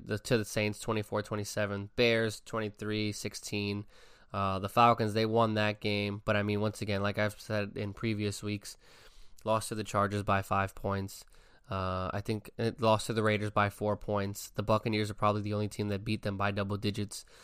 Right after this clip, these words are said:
So, I mean, they're playing competitive football. They're without their best player, and Teddy's doing everything in his power to keep them in games. But, you know, without C M C in that backfield to do both jobs that he does in receiving and running that football, uh, it does get a little difficult to just put it all on Teddy Bridgewater.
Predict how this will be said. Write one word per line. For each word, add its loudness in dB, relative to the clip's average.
So, 0
I 4
mean, 0
they're 6
playing 4
competitive 2
football. 0
They're 0
without 0
their 0
best -6
player, 4
and 0
Teddy's 0
doing 0
everything -2
in 0
his 0
power 2
to -4
keep -2
them 0
in -2
games. -4
But, 0
you -4
know, -8
without 4
C 0
M 2
C -2
in 0
that -2
backfield -2
to -2
do -2
both -2
jobs -2
that -2
he 0
does 2
in -2
receiving 0
and -2
running 6
that 2
football, 2
uh, 6
it 4
does 6
get 4
a 6
little 4
difficult 0
to -2
just -2
put 2
it 6
all 6
on 2
Teddy 0
Bridgewater. 0